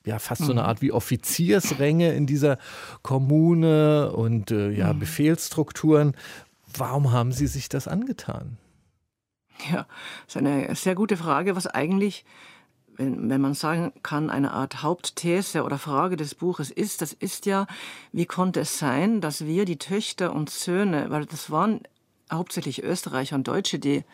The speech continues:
Speaker 2: anfänglich in der Kommune waren, wir waren ja alle Töchter und Söhne von Nazis oder Wehrmachtssoldaten, sozusagen. Und wie konnte das sein, dass wir die so vehement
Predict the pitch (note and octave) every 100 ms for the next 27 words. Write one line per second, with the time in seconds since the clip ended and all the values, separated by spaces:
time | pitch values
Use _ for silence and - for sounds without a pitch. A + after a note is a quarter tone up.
0 | - - - - D#3 F#3 D#3+ C#3+ D3 -
1 | D3 C3+ D3+ D#3+ G3 C#3+ C#3 E3 - -
2 | - - _ - F3 D#3 G3+ A3 D3 C#3
3 | G#3 - F#3+ G#3+ - D#3+ - D#3+ G#3 G3+
4 | D#3+ D#3 - C#3 - - G3 - E3 D3
5 | F3 A#3+ C#3 - C3 - - - F3+ _
6 | _ - - - - C3+ - - - _
7 | - - - - D3+ C#3+ E3+ C4 - F#3+
8 | A3 G3 F3 - C#3+ - F#3+ F3 - D3+
9 | D#3+ A3+ F#3 E3+ - F3 F3 A#3 F3 E3+
10 | E3+ D#3 A#3 A#3+ -